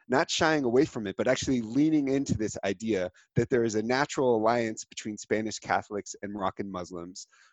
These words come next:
who are joined in monotheism and have this shared connection to the Andalusi heritage. During the Franco, uh, period,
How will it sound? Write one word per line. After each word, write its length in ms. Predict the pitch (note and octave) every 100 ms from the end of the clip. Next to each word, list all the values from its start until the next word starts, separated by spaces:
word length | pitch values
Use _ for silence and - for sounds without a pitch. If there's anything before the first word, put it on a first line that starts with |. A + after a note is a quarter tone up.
| -
who 180 | C3 B2
are 240 | G#2 G#2 _ _
joined 440 | A2 C3+ D3 D#3 C#3
in 100 | A#2
monotheism 840 | A2 A2+ G#2+ A2 G#2 F#2+ F#2+ F#2
and 120 | G2+ F#2+
have 180 | A2 -
this 260 | G#2 - -
shared 540 | - - B2 B2 A2+
connection 640 | - A2 G#2 - F#2 F2 - _ -
to 120 | - G#2+
the 120 | F#2+
Andalusi 600 | G2 F#2+ F#2 F2 - D#2
heritage. 600 | G#2+ E2 D2 D2 - - -
During 240 | C#3 D3+
the 80 | B2+
Franco, 420 | - D3+ - A2+ G#2+ -
uh, 160 | A2 G#2
period, 460 | - A#2+ G2+ G2